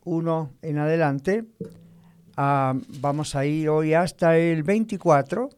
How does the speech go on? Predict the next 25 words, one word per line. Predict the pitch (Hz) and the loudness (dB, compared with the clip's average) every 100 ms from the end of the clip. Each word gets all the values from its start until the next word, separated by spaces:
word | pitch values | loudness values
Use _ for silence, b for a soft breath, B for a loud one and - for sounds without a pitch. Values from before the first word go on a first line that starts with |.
| _ b b b b _ - | _ b b b b _ -6
y | 175 170 | -2 0
luego | 165 214 226 | 2 2 4
regreso | 190 180 180 190 185 202 202 - | 2 0 0 0 0 0 0 0
al | 147 151 | 0 0
versículo | 143 139 190 170 170 | -2 -4 -6 -2 0
dieciocho, | 156 196 226 - 262 233 - 117 - - - _ _ - | 0 -2 -4 -2 -2 -2 -4 -8 -10 -20 -20 _ _ -4
donde | 135 135 | -4 -2
prometimos | 135 123 120 - 151 151 151 - | -4 -6 -6 -4 -4 -2 -6 -8
continuar | 147 135 139 131 135 135 | -8 -6 -4 -2 -2 -2
desde | 147 127 117 131 | -4 -6 -4 -4
la | 123 120 | -2 -4
edición | 117 123 - 139 131 131 b b - | -6 -10 -4 -2 -2 -4 b b -8
del | 131 | -6
jueves | - 131 127 127 127 b b _ - | -2 0 0 -2 -8 b b _ -10
pasado. | 135 104 - - - 117 113 113 | -10 -8 -12 -8 -4 -2 -4 -10
Si | - 135 | -12 -14
usted | - 123 | -8 -6
nos | 127 - | -6 -10
escucha | - 131 - 123 | -12 -10 -8 -8
en | |
los | 127 | -10
podcasts, | - 151 147 147 156 151 - 269 b b _ _ | -4 -2 -2 -2 -4 -4 -8 -20 b b _ _
todo | 131 139 151 | -2 0 0
lo | 165 160 | -2 -2
que | - 139 135 131 | -2 0 0 -2